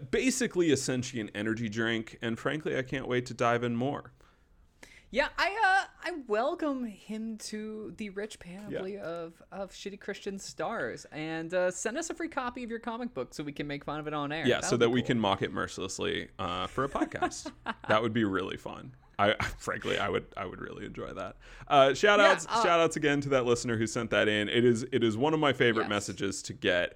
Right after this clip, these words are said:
Speaker 1: when someone's like, "Hey, check out this new terrible thing." <laughs>
Speaker 2: Oh,
Speaker 1: Always.
Speaker 2: yes. No, I wanna say thank you. And also, for the rest of you listeners, you gonna let this guy, like, become listener number one like that?
Speaker 1: Uh, yeah, this person, um, we'll see.
Speaker 2: This person's eat-,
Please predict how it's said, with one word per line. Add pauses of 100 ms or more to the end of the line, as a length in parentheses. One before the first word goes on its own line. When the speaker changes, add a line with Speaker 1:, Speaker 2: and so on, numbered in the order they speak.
(160)
Speaker 1:
when
someone's
like,
"Hey,
check
out
this
new
terrible
thing." (600)
<laughs> (200)
Speaker 2:
Oh,
Speaker 1:
Always.
Speaker 2:
yes.
No,
I
wanna
say
thank
you. (320)
And
also,
for
the
rest
of
you
listeners, (520)
you
gonna
let
this
guy,
like,
become
listener
number
one
like
that? (140)
Speaker 1:
Uh, (120)
yeah,
this
person, (100)
um, (280)
we'll
see.
Speaker 2:
This
person's
eat-,